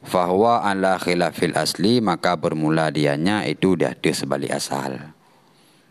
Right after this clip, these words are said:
Ha, di yang asal ji gebina.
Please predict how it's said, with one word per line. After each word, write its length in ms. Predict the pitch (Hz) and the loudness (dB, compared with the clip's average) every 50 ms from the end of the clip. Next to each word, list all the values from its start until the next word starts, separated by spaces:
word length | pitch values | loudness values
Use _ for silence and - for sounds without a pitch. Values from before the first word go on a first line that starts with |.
| - _ - - | -20 _ -20 -16
Ha, 240 | - - 143 139 135 | -14 -10 -8 -6 -2
di 240 | 147 - 98 98 92 | 0 2 4 4 2
yang 80 | - | 0
asal 560 | - - 71 69 - - 92 101 113 113 104 90 | 0 -4 -4 -4 -2 0 0 2 2 2 0 -2
ji 240 | 80 85 92 85 | -2 0 0 2
gebina. 560 | 76 82 76 76 80 76 76 73 69 69 65 | 2 0 2 0 0 0 0 -2 -4 -4 -8